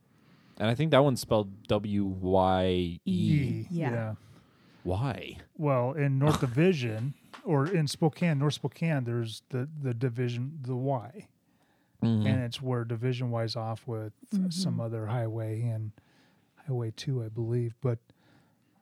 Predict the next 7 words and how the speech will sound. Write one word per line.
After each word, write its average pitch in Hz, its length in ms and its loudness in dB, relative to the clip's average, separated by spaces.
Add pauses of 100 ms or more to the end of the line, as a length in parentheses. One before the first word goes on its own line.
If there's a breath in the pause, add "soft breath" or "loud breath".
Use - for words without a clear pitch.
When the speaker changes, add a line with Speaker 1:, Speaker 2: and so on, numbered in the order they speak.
(540)
Speaker 3:
so 151 500 8 (720)
<clears throat> 196 220 -4
I 160 220 4
thought 127 480 4
the 131 280 -2
Y 123 880 4 (180)
was 123 440 0